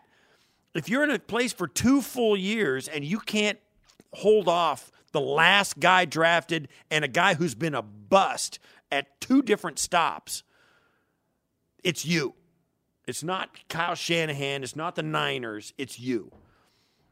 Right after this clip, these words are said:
That's, and that's where, that's why he is on the trading block,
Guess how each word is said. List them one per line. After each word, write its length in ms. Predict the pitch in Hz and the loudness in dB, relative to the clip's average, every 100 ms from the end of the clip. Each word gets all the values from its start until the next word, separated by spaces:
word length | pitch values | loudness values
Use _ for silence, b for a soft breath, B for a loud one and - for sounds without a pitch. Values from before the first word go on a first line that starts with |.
| _ - | _ -2
That's, 580 | 139 175 190 - - _ | 2 2 2 -8 -10 _
and 120 | 139 151 | -6 -2
that's 220 | 180 - | -2 -2
where, 260 | 160 143 - | -2 -2 0
that's 260 | 151 165 | -2 0
why 260 | 151 143 139 | -2 -2 -2
he 560 | 120 185 196 135 127 - _ _ _ _ _ _ | -4 -6 -4 -4 -6 -10 _ _ _ _ _ _
is 140 | 151 139 | -6 -6
on 120 | 135 | -6
the 60 | 120 | -8
trading 400 | 135 135 113 95 | -4 -4 -4 -10
block, 380 | 95 - - | -16 -18 -20